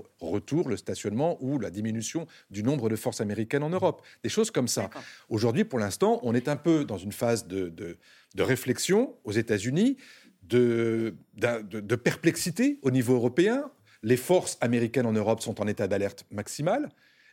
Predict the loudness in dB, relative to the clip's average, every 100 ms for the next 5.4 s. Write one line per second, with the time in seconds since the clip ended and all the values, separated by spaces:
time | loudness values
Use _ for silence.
0 | 4 4 4 0 -6 -4 2 2 2 0
1 | -2 -2 -2 0 0 -2 -4 -6 -4 -2
2 | -2 0 -2 -2 -8 -2 0 0 0 -4
3 | 0 -2 -2 -8 -20 _ 0 4 4 6
4 | 4 2 0 0 0 -4 -2 -4 0 2
5 | 4 4 2 -6